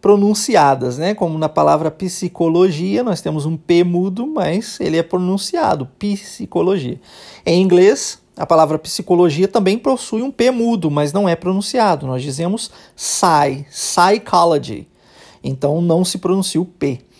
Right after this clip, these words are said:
Aqui a mesma coisa, o T é mudo. Ao invés de falar listen, eu vou falar listen, ok? Como se o T não existisse. Listen, ok?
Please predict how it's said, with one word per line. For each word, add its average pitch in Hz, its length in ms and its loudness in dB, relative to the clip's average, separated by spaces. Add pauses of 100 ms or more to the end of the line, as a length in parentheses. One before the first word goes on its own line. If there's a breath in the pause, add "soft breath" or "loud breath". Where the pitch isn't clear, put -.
(420 loud breath)
Aqui 208 340 0
a 226 40 0
mesma 214 320 2
coisa, 180 380 2
o - 20 -2
T 190 380 4
é 220 40 2
mudo. 196 580 -2
Ao 175 220 -4
invés 180 260 2
de 180 60 -6
falar 156 300 2
listen, 143 1040 -2
eu 135 80 -6
vou 151 100 -4
falar 165 320 -2
listen, 139 1080 -2 (120)
ok? 196 360 -4
Como 185 180 -6
se - 100 -8
o 180 40 -8
T 180 180 0
não 170 180 -2
existisse. 170 680 -8 (280 soft breath)
Listen, - 440 -2 (380)
ok? 202 420 -2